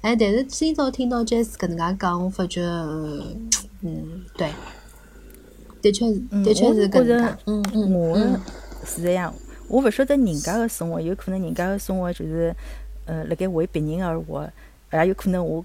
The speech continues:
Speaker 2: 比较自私点。我，我觉着我的生活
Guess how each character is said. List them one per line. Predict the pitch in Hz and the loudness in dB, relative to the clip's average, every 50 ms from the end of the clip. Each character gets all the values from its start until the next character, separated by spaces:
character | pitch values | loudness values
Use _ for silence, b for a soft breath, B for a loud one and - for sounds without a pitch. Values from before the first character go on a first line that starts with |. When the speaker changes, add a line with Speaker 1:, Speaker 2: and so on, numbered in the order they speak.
| - _ | -8 _
Speaker 2:
比 | - 170 | -8 -4
较 | - 185 190 | -2 -2 -2
自 | - - 151 | -2 -4 -6
私 | - - - 170 165 | -8 -6 -8 -8 -10
点。 | - - 98 117 | -10 -10 -8 -6
我， | 135 175 202 214 - - - | -4 -2 -4 -4 -4 -4 -2
我 | 180 196 226 | 0 0 4
觉 | - 240 233 | 6 6 6
着 | 240 233 | 8 6
我 | 214 160 156 156 147 | 4 2 0 -2 -2
的 | 175 | -2
生 | - - 190 185 | -2 -2 -2 -2
活 | 170 170 - | -2 -2 -4